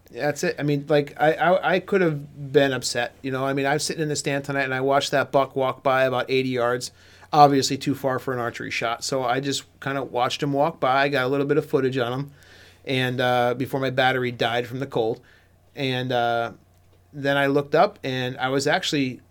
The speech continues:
I had forgotten my safety harness. So the stand that I wanted to go into, just, I couldn't do it. You know what I mean? And it was too dangerous, and it's not a bad stand, but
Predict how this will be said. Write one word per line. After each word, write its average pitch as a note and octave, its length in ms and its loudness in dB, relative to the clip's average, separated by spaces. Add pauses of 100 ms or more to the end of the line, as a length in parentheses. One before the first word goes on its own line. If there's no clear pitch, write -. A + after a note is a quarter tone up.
(120)
I B2 100 -4
had B2 140 -4
forgotten C#3 400 -4
my A#2+ 180 -4
safety B2+ 400 -6
harness. G#2+ 340 -12
So A2+ 160 -6
the A2 200 -8
stand E3 380 -2
that C3+ 80 -2
I A#2+ 60 0
wanted B2 240 -4
to A2+ 60 -8
go A2+ 240 -6
into, G#2+ 480 -8
just, - 280 -8 (640)
I A#2 80 -4
couldn't A#2 240 -6
do G#2+ 120 -6
it. A2+ 100 -12 (220)
You A2+ 120 -8
know A2+ 80 -8
what A2+ 60 -8
I A2+ 40 -8
mean? A2+ 220 -8
And A2+ 280 -12
it A#2+ 120 -2
was A#2+ 140 -6
too D#3+ 160 -4
dangerous, B2 760 -4
and A#2 300 -12
it's B2+ 180 -10
not F3+ 180 0
a D#3 40 -2
bad C3 320 -4
stand, B2 400 -6
but A2+ 200 -2